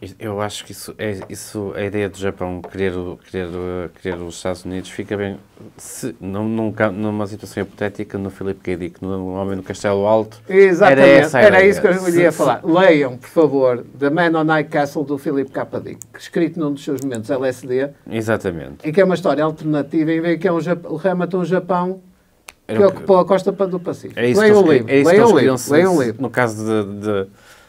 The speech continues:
Speaker 1: se inverter a situação e, e
Speaker 2: E-,
Speaker 1: exatamente.
Speaker 2: exatamente. Ora bom, mas a realidade foi esta.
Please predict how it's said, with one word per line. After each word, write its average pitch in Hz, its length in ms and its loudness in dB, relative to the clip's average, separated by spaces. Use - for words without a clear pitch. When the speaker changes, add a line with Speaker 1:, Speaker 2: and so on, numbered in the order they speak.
Speaker 1:
se - 180 -8
inverter 113 320 0
a 110 40 0
situação 110 540 -6
e, 101 140 -4
e - 20 -2
Speaker 2:
E-, 139 760 -2
Speaker 1:
exatamente. 190 280 0
Speaker 2:
exatamente. 123 380 -6
Ora 196 160 4
bom, 233 180 6
mas 127 320 -8
a - 100 4
realidade 170 640 2
foi 156 220 -6
esta. 131 380 -6